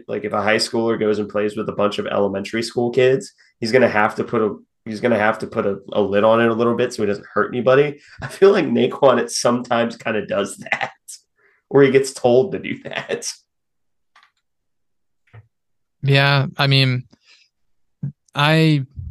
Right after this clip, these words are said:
Speaker 2: I, I, I'm pretty thoroughly disappointed with the, uh, rebounding performance. Free throws, I'm honestly not really that upset with sixty-eight percent. I'm more upset with the fact that we're shooting fifty-two percent from the field,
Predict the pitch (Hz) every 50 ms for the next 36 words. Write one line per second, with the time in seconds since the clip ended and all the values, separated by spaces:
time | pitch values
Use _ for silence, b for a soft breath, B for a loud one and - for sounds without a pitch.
0 | - - _ _ _ _ _ - 143 143 135 131 139 139 139 139 135 117 139 143
1 | 127 - 135 127 117 - - 123 117 117 117 113 110 107 104 - 113 98 - 107
2 | 104 104 107 107 104 - 110 107 107 104 - - _ - - 123 117 107 107 98
3 | 95 107 104 92 104 104 90 101 98 104 107 101 - 101 90 - 110 101 107 107
4 | - - - - - - - _ - - - 233 247 233 - 269 254 247 226 170
5 | - 180 180 131 117 175 214 185 - 151 135 123 120 120 120 120 127 127 117 98
6 | - 90 104 104 104 - - - 110 110 113 117 107 - 127 123 - - - -
7 | 95 104 - - 117 - - 127 123 123 - - 127 127 113 110 107 123 151 151
8 | 143 127 - - - 120 113 113 107 101 98 - - 123 120 117 110 107 - 123
9 | 110 - - 110 107 107 107 - - - 127 113 104 101 98 - - 110 110 107
10 | 110 117 139 - - 135 113 104 - - 117 110 110 101 - 104 98 - 107 -
11 | - 107 98 - - 98 98 98 - - 101 101 98 95 95 98